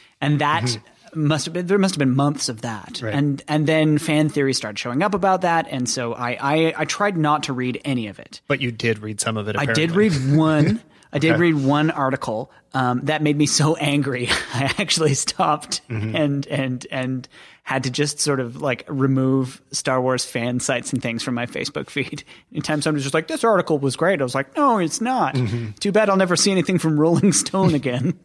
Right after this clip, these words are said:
Speaker 2: <laughs> Yeah, well, towards the end, I installed a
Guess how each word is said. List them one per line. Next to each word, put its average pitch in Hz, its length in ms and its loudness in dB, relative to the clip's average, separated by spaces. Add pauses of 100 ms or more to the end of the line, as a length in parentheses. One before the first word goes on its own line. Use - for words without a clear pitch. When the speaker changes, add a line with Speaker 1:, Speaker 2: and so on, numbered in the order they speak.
(160)
Speaker 2:
<laughs> - 260 -14
Yeah, 185 100 4
well, 151 180 6
towards 165 320 2
the 139 100 4
end, 139 140 4
I 127 80 6
installed 113 540 0
a 107 300 -2